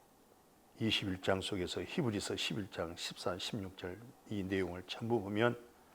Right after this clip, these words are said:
생명 얻는 믿음의 사람들은 다 새 하늘과 새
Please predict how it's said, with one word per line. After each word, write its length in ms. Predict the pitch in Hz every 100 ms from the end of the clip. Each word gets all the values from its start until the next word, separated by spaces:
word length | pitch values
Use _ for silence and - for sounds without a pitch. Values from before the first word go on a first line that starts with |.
| - - - - - - - - - - - - - - - - - -
생명 680 | - - - 208 226 214 160
얻는 380 | 151 147 147 135
믿음의 340 | 113 113 113
사람들은 680 | 107 - 110 98 104 98 104
다 560 | - - - - 143 - - - - - - - - - - - - - -
새 260 | - - 165
하늘과 420 | 113 101 95 92
새 180 | -